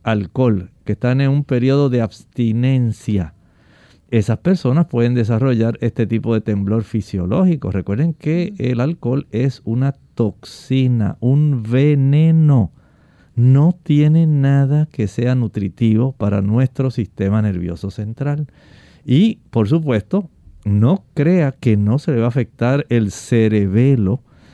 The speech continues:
a esa persona que está maltratando a su sistema nervioso central, en forma particular el cerebelo. También ocurre, eh, algo parecido en la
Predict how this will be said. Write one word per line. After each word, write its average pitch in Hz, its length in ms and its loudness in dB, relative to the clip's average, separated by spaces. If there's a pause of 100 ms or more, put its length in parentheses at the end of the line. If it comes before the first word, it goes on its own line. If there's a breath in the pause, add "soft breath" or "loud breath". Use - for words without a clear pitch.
(140 soft breath)
a 98 160 -2
esa 110 240 -2
persona 135 680 -2 (360)
que 180 340 0
está 147 960 0 (600 soft breath)
maltratando 117 1120 0 (240)
a 110 100 0
su 101 140 -2
sistema 110 420 -2
nervioso 117 460 0
central, 127 440 0
en 110 80 0
forma 113 280 -2
particular 110 640 -4
el 98 120 -6
cerebelo. 107 760 -2 (500 soft breath)
También 127 320 2
ocurre, 175 640 0
eh, 127 140 -2
algo 131 260 0
parecido 139 680 0
en 156 340 0
la 160 400 0